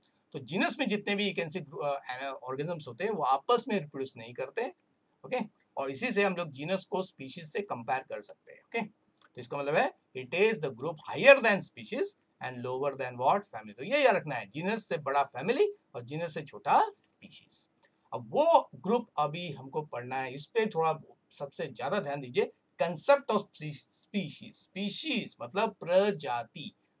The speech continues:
प्रजाति किसको कहते हैं, ओके। तो प्रजाति को smallest या lowest category of classification कहा जाता है। तो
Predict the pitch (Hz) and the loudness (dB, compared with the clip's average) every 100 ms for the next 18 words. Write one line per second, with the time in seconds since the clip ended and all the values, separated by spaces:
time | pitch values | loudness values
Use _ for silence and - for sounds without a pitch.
0 | - 135 170 240 262 262 196 135 - 151 | -14 -2 4 4 4 -2 -4 -10 -6 -6
1 | 127 107 - 120 117 151 180 165 131 104 | -6 -12 -12 -14 -10 -4 -2 -2 -4 -8
2 | - - 135 147 _ _ _ _ 123 135 | -14 -4 -4 -4 _ _ _ _ -10 -6
3 | 147 160 185 190 165 - 143 160 226 220 | -4 -4 -2 -2 -4 -6 0 4 6 6
4 | - 175 143 131 165 247 - 151 143 160 | 2 -2 -4 0 4 6 4 0 -2 -4
5 | 156 170 180 _ _ _ _ _ _ _ | -6 -6 -8 _ _ _ _ _ _ _
6 | _ _ _ _ 143 143 143 147 147 156 | _ _ _ _ -6 -2 -4 -4 -4 -4
7 | 160 147 143 143 156 160 165 156 | -4 -2 0 0 0 0 0 -6